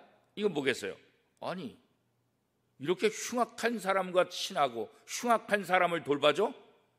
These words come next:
저 요주 인물이야. 앞으로 조심해. 우리나라도 칠십 년대, 팔십 년대 이게 사찰을 받았잖아요.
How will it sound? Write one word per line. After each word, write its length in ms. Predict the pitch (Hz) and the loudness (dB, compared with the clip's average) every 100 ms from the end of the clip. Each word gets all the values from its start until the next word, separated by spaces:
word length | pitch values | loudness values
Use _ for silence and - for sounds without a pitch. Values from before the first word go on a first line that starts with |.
| _ | _
저 240 | - 110 | -4 -2
요주 320 | 110 110 110 113 | -2 -4 -4 -6
인물이야. 460 | 98 92 92 85 - | -6 -8 -10 -10 -4
앞으로 320 | 110 - 120 | -4 -2 -6
조심해. 480 | - 123 - 92 - _ _ _ _ _ _ _ _ _ _ _ _ _ _ _ | -4 -6 -6 -12 -14 _ _ _ _ _ _ _ _ _ _ _ _ _ _ _
우리나라도 920 | 135 175 226 196 175 180 175 117 - - | -10 -6 0 2 2 2 0 0 -6 -18
칠십 300 | - 190 175 | -12 -10 -4
년대, 240 | 165 151 | -4 -2
팔십 340 | 143 - 151 151 | -4 -4 -8 -6
년대 480 | 127 101 110 110 - _ _ _ _ _ _ _ _ _ _ _ | -8 -6 -6 -6 -10 _ _ _ _ _ _ _ _ _ _ _
이게 560 | - 160 156 127 110 92 | -16 -6 -2 -2 -4 -10
사찰을 540 | - - - - 165 120 | -14 -16 -12 -8 -6 -6
받았잖아요. 520 | 90 101 - - | -8 -10 -12 -20